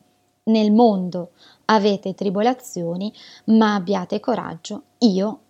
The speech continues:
ho vinto il mondo." Ci introduciamo così nel capitolo diciassettesimo, che ho definito il capitolo della custodia. Mm, Gesù, eh, prega il Padre, è una lunga preghiera,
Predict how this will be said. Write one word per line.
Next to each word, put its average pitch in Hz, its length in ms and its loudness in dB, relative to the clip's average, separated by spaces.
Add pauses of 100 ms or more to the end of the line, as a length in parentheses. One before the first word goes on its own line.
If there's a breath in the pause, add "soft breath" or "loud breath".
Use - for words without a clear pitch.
ho 247 120 4
vinto 185 520 -6
il 202 160 -2
mondo." 165 480 -8 (1900 loud breath)
Ci - 160 0
introduciamo 269 640 4
così 254 440 2
nel 208 140 -2
capitolo 208 480 -4
diciassettesimo, 196 1080 -4 (200)
che 233 280 0 (120)
ho 214 120 2
definito 208 640 -2
il 240 100 2
capitolo 202 420 0
della 180 220 0
custodia. 175 840 -8 (400)
Mm, 196 520 -6
Gesù, 202 640 -2
eh, 180 280 -4
prega 214 720 4 (140)
il 190 180 0
Padre, 202 500 0
è - 100 -6
una 180 200 -4
lunga 185 440 2
preghiera, 185 680 -6